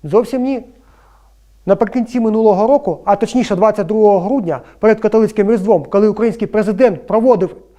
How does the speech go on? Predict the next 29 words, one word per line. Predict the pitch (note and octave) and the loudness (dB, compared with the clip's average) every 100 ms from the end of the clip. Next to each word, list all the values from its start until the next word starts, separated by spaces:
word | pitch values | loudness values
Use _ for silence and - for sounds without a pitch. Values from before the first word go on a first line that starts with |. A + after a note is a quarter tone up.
| _ | _
церемонію | - A#3 A#3 B3 G3 F3+ | -4 0 2 2 2 0
нагородження | F3+ G#3+ G#3+ F#3 F#3+ | 2 2 2 -2 -4
воїнів | E3+ G#3+ F3+ D#3+ | 0 0 -2 -4
прямо | G#3 F#3+ F3 | -2 -2 -2
в | |
Бахмуті, | E3 G#3+ D4 G3+ - | -4 -2 -2 -4 -8
на | - | -4
передовій, | F#3 G#3 G#3 A3 D#3 - - _ _ _ _ _ _ | 0 2 2 0 -2 -8 -20 _ _ _ _ _ _
французький | A3 A3 E4+ E4+ C#4+ | -2 4 4 4 0
журнал | G#3+ A#3+ B3 C4 A3+ | 0 2 2 2 0
«Шарлі | - - A3+ A3+ A#3+ | -4 -2 2 2 2
Ебдо» | - F3 C#4+ D4+ - - | -2 -2 0 0 -2 0
теж | F#4 E4 G#3+ | 2 2 2
нібито | C4 F#3+ G3 | 0 2 2
виходив | F#3+ - C#4+ B3+ - - | 0 2 0 0 -6 -6
із | A3 G#3+ - - | -6 -6 -14 -2
критикою | A#3 D4+ B3 G#3+ F#3+ E3+ - - | 0 0 2 4 4 2 -8 -4
на | G3+ | 0
Володимира | G#3+ G#3+ A#3+ A#3+ A3 | 2 2 2 0 0
Зеленського. | G#3 G3 D3+ - C3 - _ | 0 0 -2 -10 -16 -18 _
На | G3+ | 2
ній | B3+ D#4+ - - - - - - - | 4 4 2 -10 -20 -20 -20 -20 -4
із | A3+ | -2
вигуками | F#3+ D#4+ A#3 A#3 A3 F#3+ | 2 4 4 2 0 -2
«Досить | D3 D4+ C4+ A#3+ | 0 0 0 -4
скиглити, | - D#4 B3 A#3 | 0 2 2 0
нам | G3 A3+ | 0 0
це | G#3 | -2
потрібно» | - - D4+ G#3 | -6 0 0 0